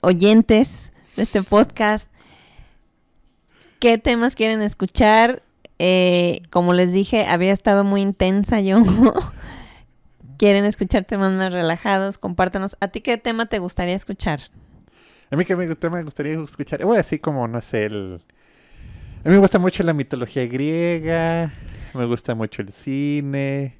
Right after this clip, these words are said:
Speaker 1: Ándale.
Speaker 2: las películas en general. Mm.
Speaker 1: Es interesante la
Speaker 2: Sí,
Speaker 1: mitología.
Speaker 2: porque a veces, a veces, em,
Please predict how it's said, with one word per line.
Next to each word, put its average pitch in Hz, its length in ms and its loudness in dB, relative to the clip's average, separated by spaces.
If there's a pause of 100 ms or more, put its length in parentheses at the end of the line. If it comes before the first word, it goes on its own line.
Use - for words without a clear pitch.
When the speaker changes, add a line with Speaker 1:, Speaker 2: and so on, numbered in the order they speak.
(200)
Speaker 1:
Ándale. 190 500 -10
Speaker 2:
las 104 180 -6
películas 110 480 -8
en 98 80 -12
general. 113 580 -10 (100)
Mm. 95 640 -18 (160)
Speaker 1:
Es - 180 -20
interesante 185 760 -14
la 196 60 -10
Speaker 2:
Sí, 175 60 -12
Speaker 1:
mitología. 135 260 -10
Speaker 2:
porque 117 420 -4
a 117 40 0
veces, 139 300 -2
a 135 80 0
veces, 131 280 -2
em, 107 360 -12